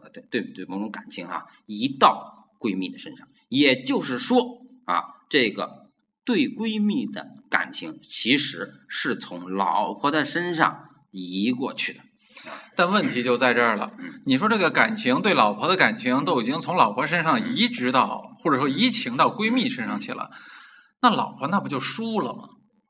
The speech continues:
Speaker 1: 不。
Speaker 2: 她还有什么优势吗？
Speaker 1: 不，老婆恰恰没有输，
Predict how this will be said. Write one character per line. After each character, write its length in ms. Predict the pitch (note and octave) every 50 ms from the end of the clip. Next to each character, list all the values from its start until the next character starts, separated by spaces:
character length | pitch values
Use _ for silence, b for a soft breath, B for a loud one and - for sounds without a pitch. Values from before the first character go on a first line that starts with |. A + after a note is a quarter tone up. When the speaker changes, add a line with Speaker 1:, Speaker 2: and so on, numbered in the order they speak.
| _ _
Speaker 1:
不。 240 | _ F#3 A#3 B3+ A#3+ - -
Speaker 2:
她 80 | G#3+
还 100 | G3+ A3
有 140 | A3+ E3+ C3
什 80 | B2 D3+
么 80 | F#3+
优 160 | G#3+ G#3 G3+ G3
势 180 | G3+ G3+ F#3+
吗？ 180 | E3+ D3 C#3+ C#3+ - - b b b b b b b b b _ _
Speaker 1:
不， 100 | A3 C4+ C#4+ - - - - B B B B B B B
老 340 | - D#3+ E3 B2+ G#2 F#2+ -
婆 140 | - B2+ B2
恰 400 | - - - - G#3+ G#3 - -
恰 280 | - - - C#3+ F#2+
没 120 | E2+ F2 G2+
有 140 | A2 G#2+ -
输， 280 | - - F2 E2+ -